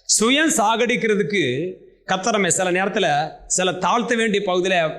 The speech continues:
மண்டையை கொட்டி தாழ்த்த வைப்பாரு. அந்த இடத்துல நம்ம என்ன செய்யணும்? தாழ்ந்து போகணும். ஆனா நமக்குள்ள வந்து சீக்கிரமா அந்த பணிவின் ஆவி வராது. உலகத்தை சொல்லுவாங்களே, "பட்டாதான் தெரியுமா, பட்டாதான் தெரியுமா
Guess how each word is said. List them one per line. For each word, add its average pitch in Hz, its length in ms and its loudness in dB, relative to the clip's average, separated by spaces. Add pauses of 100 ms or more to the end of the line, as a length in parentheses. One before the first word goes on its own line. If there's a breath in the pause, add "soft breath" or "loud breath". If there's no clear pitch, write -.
மண்டையை 185 340 0
கொட்டி 180 240 -2
தாழ்த்த 175 340 0
வைப்பாரு. 139 480 -2
அந்த 170 220 -2
இடத்துல 190 220 0
நம்ம 180 100 0
என்ன 185 100 0
செய்யணும்? 202 480 0 (320)
தாழ்ந்து 202 360 2
போகணும். 175 460 -2 (640 soft breath)
ஆனா 202 240 0
நமக்குள்ள 208 460 0
வந்து 214 360 0
சீக்கிரமா 226 440 0
அந்த 196 140 0
பணிவின் 185 360 0
ஆவி 180 200 0
வராது. 143 440 -2 (800)
உலகத்தை 175 440 0
சொல்லுவாங்களே, 160 380 0
"பட்டாதான் 175 540 0
தெரியுமா, 175 600 -2 (680)
பட்டாதான் 202 540 0
தெரியுமா 202 680 0